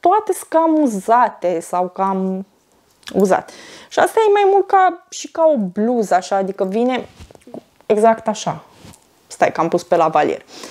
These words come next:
Și aici face niște falduri frumoase. Mă rog, eu o am pe verde, știu cum vine, vine foarte bine, îmi place foarte mult, așa că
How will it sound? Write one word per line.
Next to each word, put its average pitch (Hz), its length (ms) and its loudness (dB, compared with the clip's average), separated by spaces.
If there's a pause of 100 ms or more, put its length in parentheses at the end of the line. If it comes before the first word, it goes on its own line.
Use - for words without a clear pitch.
(320)
Și - 140 -2
aici 294 220 2
face 294 340 0
niște 254 540 2 (320)
falduri 175 760 -2
frumoase. 175 680 -6 (1040)
Mă 302 120 6
rog, 262 400 0 (120)
eu 240 220 4
o 233 120 4
am 240 160 0
pe 208 120 -2
verde, 226 380 0
știu 240 240 -2
cum 240 200 0
vine, 226 300 0
vine 208 240 0
foarte 269 420 0
bine, 233 260 -4
îmi 226 120 -4
place 214 360 -2
foarte 254 500 0
mult, 247 260 -6
așa 220 300 -4
că 202 300 -2